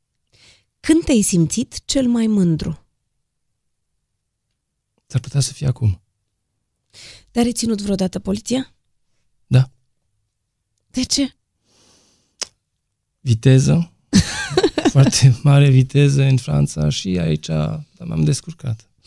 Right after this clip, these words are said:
Speaker 1: Sex dimineața sau seara?
Speaker 2: Oh, douăzeci și patru de ore.
Speaker 1: Care este ultima fotografie făcută cu telefonul mobil?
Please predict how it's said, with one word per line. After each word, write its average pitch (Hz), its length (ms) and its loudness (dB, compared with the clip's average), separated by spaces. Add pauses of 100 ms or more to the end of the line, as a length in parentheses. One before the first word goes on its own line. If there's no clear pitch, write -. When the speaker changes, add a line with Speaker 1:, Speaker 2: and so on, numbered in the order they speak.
(800)
Speaker 1:
Sex 269 400 0
dimineața 233 500 0
sau 214 180 0
seara? 165 420 -2 (120)
Speaker 2:
Oh, 113 200 0 (720)
douăzeci 127 260 -4
și - 60 -12
patru 127 180 -10
de 135 80 -8
ore. 127 340 -4 (800)
Speaker 1:
Care 269 220 4
este 240 240 2
ultima 185 340 2
fotografie 170 600 -2
făcută 175 380 -6
cu 170 100 -6
telefonul 156 460 -2
mobil? 135 380 -4